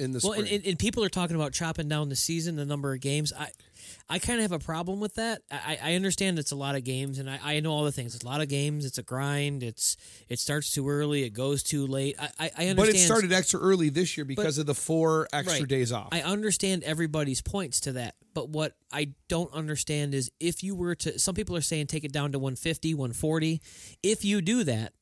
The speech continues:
Speaker 2: what does that do to things like the record books? I mean,
Speaker 1: Yeah,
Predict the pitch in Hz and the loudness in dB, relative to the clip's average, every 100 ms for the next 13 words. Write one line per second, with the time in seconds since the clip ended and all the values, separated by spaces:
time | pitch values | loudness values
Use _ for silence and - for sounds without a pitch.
0 | - _ _ - 147 190 - 220 208 214 | -20 _ _ -6 -2 -2 0 0 2 0
1 | 156 147 165 165 170 - 175 156 - 156 | -2 0 2 2 2 0 0 0 0 -2
2 | 151 139 147 139 131 - - - _ _ | 0 0 0 0 -2 -6 -16 -20 _ _
3 | _ - - - 156 143 151 - 151 143 | _ -20 -20 -4 -2 0 -2 0 -2 0
4 | 151 - - - - - _ _ _ _ | -2 0 2 2 0 -6 _ _ _ _
5 | _ _ _ _ 131 170 | _ _ _ _ -2 0